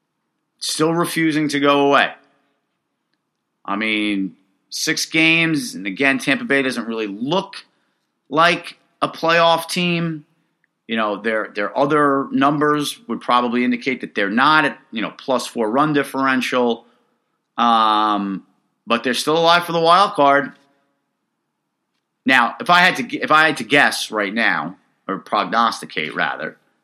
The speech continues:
uh, I'd say the Red Sox are gonna win that division. Um, you know, Sale has been great all year. Pomeranz has actually been sneaky good, and he's been hot lately. Uh,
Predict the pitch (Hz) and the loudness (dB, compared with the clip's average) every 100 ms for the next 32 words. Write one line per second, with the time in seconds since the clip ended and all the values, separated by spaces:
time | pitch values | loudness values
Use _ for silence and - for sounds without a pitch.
0 | _ _ - 101 95 117 123 131 113 110 | _ _ -2 0 2 0 0 -2 -2 -4
1 | 104 110 95 92 90 87 85 - 71 76 | -2 -2 -4 -4 -6 -4 -6 -8 -12 -12
2 | - _ _ _ _ _ _ _ _ _ | -14 _ _ _ _ _ _ _ _ _
3 | _ 92 92 90 85 80 76 - _ _ | _ -4 -2 -2 -2 -4 -8 -12 _ _
4 | 82 - - 139 135 143 127 117 117 107 | -14 -12 -6 0 2 2 -2 0 0 0
5 | 107 98 98 78 73 - _ _ _ _ | 0 0 -2 -4 -8 -12 _ _ _ _
6 | _ _ _ _ _ _ _ - 143 180 | _ _ _ _ _ _ _ 0 2 4
7 | 156 135 120 113 113 113 107 95 92 - | 2 2 0 -2 0 0 -2 -8 -6 -4
8 | 135 135 - 104 87 110 98 85 87 87 | -2 -4 -4 -8 -6 -4 -2 -2 -6 -6
9 | 90 95 - 113 101 - 101 95 78 76 | -8 -8 -2 2 2 0 -2 -2 -4 -16
10 | - _ _ _ _ _ _ _ _ - | -18 _ _ _ _ _ _ _ _ -6
11 | 95 90 87 85 | -2 0 0 0